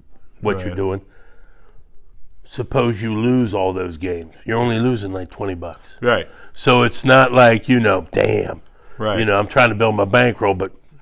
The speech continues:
Speaker 1: you know,
Speaker 2: Yeah.
Speaker 1: your bankroll only lost twenty bucks.
Speaker 2: Yeah, you can live to fight another day.
Speaker 1: I was looking this up today, and I thought, you know what? I think I'm gonna go with this here, and I'll tell you why.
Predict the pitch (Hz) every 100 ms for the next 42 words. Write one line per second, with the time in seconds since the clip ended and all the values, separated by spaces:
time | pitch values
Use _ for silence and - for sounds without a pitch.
0 | _ - - - 113 107 120 110 - 104
1 | 98 95 92 87 - 98 85 80 78 76
2 | - 254 135 123 123 139 139 139 143 139
3 | 147 147 143 165 - - - - _ -
4 | - - - - 139 135 120 180 165 143
5 | 127 127 107 - 101 98 98 98 98 -
6 | 104 98 - 131 165 143 143 135 123 175
7 | 156 117 104 95 104 98 95 - 92 -
8 | 101 95 92 - 104 92 90 82 80